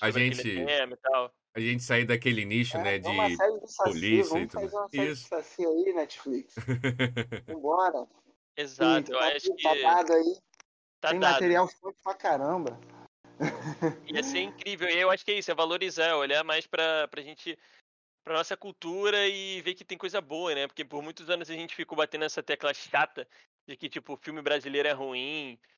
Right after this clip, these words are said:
Speaker 2: que, é, e, e isso é um absurdo, né? Porque hoje, hoje eu, adulto, eu paro e olho, eu falo, "Caraca, primeiro, conteúdo, é, visu-, audiovisual que a gente cria, se você for olhar pra T V só, já é algo absurdo."
Speaker 1: Sim.
Speaker 2: <clears throat>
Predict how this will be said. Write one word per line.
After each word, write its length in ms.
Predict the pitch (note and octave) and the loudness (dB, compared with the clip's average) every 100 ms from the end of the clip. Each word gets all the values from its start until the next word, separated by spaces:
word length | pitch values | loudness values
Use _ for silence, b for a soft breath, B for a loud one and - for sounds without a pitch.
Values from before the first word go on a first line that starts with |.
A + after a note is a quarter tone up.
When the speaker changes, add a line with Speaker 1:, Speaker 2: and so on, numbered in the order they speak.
| _ _ | _ _
Speaker 2:
que, 320 | C#3+ C3+ C3 - - | -8 -6 -6 -8 -4
é, 320 | C#3+ B2+ B2 | 0 0 0
e, 240 | - E3+ F3+ | -4 -10 -10
e 40 | |
isso 120 | G3 | -2
é 80 | A#3+ | 0
um 40 | F4 | 0
absurdo, 460 | E4 - B3 F#3 | -4 -8 -6 -2
né? 120 | E3+ E3+ | -2 0
Porque 120 | F3 | -2
hoje, 280 | F3+ G3 C#3+ | -2 -4 -2
hoje 260 | D#3+ E3+ | 0 0
eu, 160 | C#3 B2 | 0 2
adulto, 460 | B2 B2+ C3+ - | 0 -2 -10 -8
eu 80 | C3+ | -10
paro 300 | - C3 B2+ | 0 2 2
e 80 | B2 | 2
olho, 260 | B2 E3+ F#3 | 2 2 2
eu 80 | D3 | 0
falo, 160 | D#3 | -2
"Caraca, 360 | - F#3 D#3+ - | 0 0 0 -2
primeiro, 420 | F#3 A3+ F3 A#2+ b b b _ - | -8 0 0 0 b b b _ -10
conteúdo, 720 | F3 F3 F3 F#3+ A3+ A3 G#3 | -8 -2 -2 -2 -4 -6 -4
é, 380 | F3 E3 D#3+ D3+ | 0 2 2 0
visu-, 280 | C#3 E3+ E3 | -4 -10 -4
audiovisual 480 | D3+ E3 E3 E3+ F3 | -2 -2 -4 -6 -4
que 80 | E3+ | -4
a 60 | D#3 | -8
gente 240 | E3+ F3 | -10 -14
cria, 480 | - E3+ D3+ B2 A#2 | -12 -8 -4 -4 -4
se 120 | - - | -14 -10
você 180 | E3 F3+ | -10 -6
for 100 | F#3+ | 0
olhar 160 | F#3 | 0
pra 140 | A3 A3 | 0 -2
T 180 | A#3+ | -4
V 180 | E3 F3 | -2 -2
só, 300 | - D#3 B2+ - _ _ _ _ _ _ _ _ | -2 -2 -2 -4 _ _ _ _ _ _ _ _
já 180 | D3+ D3+ | -4 2
é 40 | D#3+ | 4
algo 200 | F3 G3 | 4 2
absurdo." 560 | D#3+ - E3 D#3 C#3 - _ _ _ - | -2 -8 -8 -8 -10 -14 _ _ _ -12
Speaker 1:
Sim. 200 | G2+ A2+ | -10 -8
Speaker 2:
<clears throat> 400 | A#2+ E4+ A#3+ C#3 | -4 -2 -2 -6